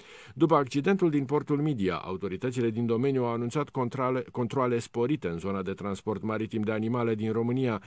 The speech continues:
ne-a transmis rep-, corespondentul nostru Sorin Cealera. Ancheta pentru destituirea lui Donald Trump a adunat deja dovezi copleșitoare care probează conduita nepotrivită a președintelui republican.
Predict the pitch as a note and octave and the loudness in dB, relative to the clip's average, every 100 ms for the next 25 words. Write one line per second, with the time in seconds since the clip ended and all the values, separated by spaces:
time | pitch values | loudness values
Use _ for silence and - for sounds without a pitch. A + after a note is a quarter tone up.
0 | - - D3+ C3+ A#2 F#2 A2 - G#2 G2+ | -12 -4 -2 0 0 -2 -4 -2 -4 -6
1 | - A2+ G#2+ G2+ G#2 G#2 F#2+ F2+ F#2 - | -4 -4 -2 -2 -2 -2 -4 -4 -6 -8
2 | F2+ - E2+ E2 - F#2+ F#2+ F2 D2 - | -10 -6 -6 -6 -6 -4 -2 -4 -10 -18
3 | _ _ _ _ _ _ _ _ _ _ | _ _ _ _ _ _ _ _ _ _
4 | - - - - - - D3+ D#3+ D#3+ G#3 | -20 -20 -20 -20 -8 -2 2 4 4 6
5 | D3 G#2+ G#2+ G#2+ - A#2+ B2 B2 A#2 A2+ | 4 4 2 0 -2 0 2 4 4 2
6 | A#2 A#2+ A#2 D3 D3 C3+ C3 B2+ B2 D3+ | 2 0 -2 0 0 2 2 2 2 0
7 | C3+ A#2 C#3+ B2+ B2 C3 C#3+ - D3+ C3 | 0 0 0 0 0 0 -2 -2 -2 0
8 | C3+ A#2+ A2+ D3 A2+ E2+ F2+ F2 F2 G2 | -2 -2 -2 0 0 0 -4 -6 -4 -2
9 | A2 G#2+ G#2+ A2 G#2+ A2 G#2+ A2 G#2 A2 | 0 0 -2 -2 -2 -2 -2 -2 -2 -2
10 | A2 C3+ D3 C#3 B2+ C#3+ C#3 B2 A#2 B2+ | -2 -2 0 0 0 -2 -2 -4 -4 -2
11 | G#2+ G#2 G#2 G2 F#2+ G2 A#2 G2+ | 0 0 0 -2 -2 -2 0 0